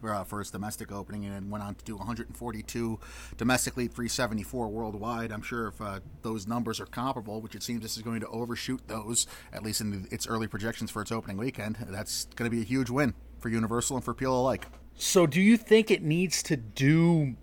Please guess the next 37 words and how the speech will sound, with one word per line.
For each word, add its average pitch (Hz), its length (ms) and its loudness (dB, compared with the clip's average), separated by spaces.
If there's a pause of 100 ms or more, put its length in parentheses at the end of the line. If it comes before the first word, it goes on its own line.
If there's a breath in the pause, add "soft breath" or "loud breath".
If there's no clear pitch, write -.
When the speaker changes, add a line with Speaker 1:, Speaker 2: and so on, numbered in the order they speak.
(340)
Speaker 2:
bigger 156 280 10
box 135 420 8
office 151 380 6
this 139 240 2
opening 131 460 4
weekend, 147 500 2
or 131 60 8
you 117 180 4
think 120 300 2
a, 110 240 6
a 117 80 0
film 120 340 4
like 107 240 4
this 113 240 2
will 113 240 6
have 107 240 6
legs 107 480 6
like 110 240 4
a 107 60 0
Once 104 240 0
Upon 104 240 -2
a - 20 0
Time 104 320 -2
in 101 80 -2
Hollywood? 101 640 4 (920 loud breath)
Are 135 100 10
you 156 200 8
at 135 140 10
all 131 260 10
worried 127 460 10
about 110 280 6
fifty 123 360 2
million 117 480 4
being 104 280 2
less 117 360 4
than 107 240 -4
Us, 147 520 8